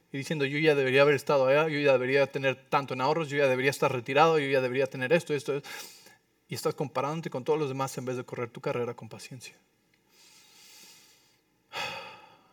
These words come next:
Y lo que eso hace es que tomemos atajos que crean Ismaeles, que luego nos vienen a perseguir. <clears throat>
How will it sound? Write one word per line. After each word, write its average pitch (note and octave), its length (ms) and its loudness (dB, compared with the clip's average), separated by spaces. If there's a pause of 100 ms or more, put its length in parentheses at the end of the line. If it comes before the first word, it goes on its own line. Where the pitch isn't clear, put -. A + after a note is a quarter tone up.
(680)
Y C#3 60 -6
lo B2+ 120 -4
que D3+ 80 -2
eso E3 180 0
hace F#3 200 0
es D#3+ 100 -8
que D3+ 100 -4
tomemos C#3 400 -6
atajos - 600 -2 (580)
que - 100 -14
crean C3 280 -4
Ismaeles, C3+ 640 -6 (720)
que C3 100 -6
luego A#2+ 240 -4
nos A#2 160 -10
vienen A#2 240 -8
a A2 80 -10
perseguir. A#2 400 -18 (3000)
<clears throat> D3+ 360 0